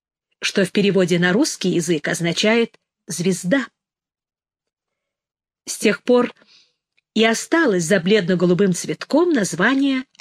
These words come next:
«астра». В Европу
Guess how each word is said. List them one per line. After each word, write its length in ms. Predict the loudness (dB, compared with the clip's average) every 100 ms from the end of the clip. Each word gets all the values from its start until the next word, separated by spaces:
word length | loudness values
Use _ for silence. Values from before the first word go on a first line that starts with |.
| -4
«астра». 640 | -2 -2 -6 -10 -10 -12 -16 _ _ _ -20 -20 _ _ _ _ _ _ _ _ _ _ _ _ _ _ -20 _ _ _ _ _ -6
В 100 | -2
Европу 720 | 2 2 4 2 0 -6 -8